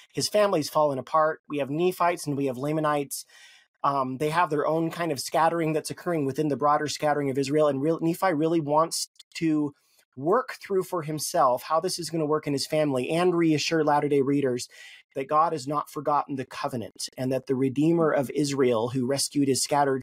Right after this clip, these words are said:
people in antiquity is still there for us,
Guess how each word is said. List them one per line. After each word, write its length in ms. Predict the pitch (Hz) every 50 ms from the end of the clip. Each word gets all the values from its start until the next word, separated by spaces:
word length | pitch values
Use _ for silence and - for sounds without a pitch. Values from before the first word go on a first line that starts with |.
| -
people 320 | - - 139 - 139 135 135
in 60 | 127
antiquity 520 | 123 123 - 143 135 - 135 131 131 135 -
is 220 | 170 175 185 170 -
still 380 | - - - - 160 151 143
there 300 | 120 113 131 131 131 131
for 260 | 123 - 127 117 104
us, 300 | 107 104 113 - - -